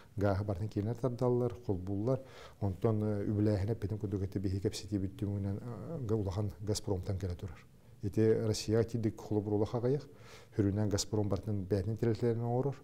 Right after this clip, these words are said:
э, подрядчиктарынан ору. Онтон бу хакка херегер бу бәбит күчтә компаниялар апытын өйдөннөр.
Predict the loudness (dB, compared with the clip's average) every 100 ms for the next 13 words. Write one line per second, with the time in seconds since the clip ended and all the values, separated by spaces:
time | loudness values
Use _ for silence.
0 | -20 -12 -8 -6 -8 -6 -2 -2 -4 -6
1 | -4 -2 -2 0 0 -2 -8 -18 -16 -6
2 | -4 0 2 2 4 4 6 4 2 -2
3 | 0 0 -4 -10 -4 -4 0 -2 0 -2
4 | 0 -2 -4 -4 -6 -6 -6 -10 -12 -4
5 | -4 -2 -2 2 0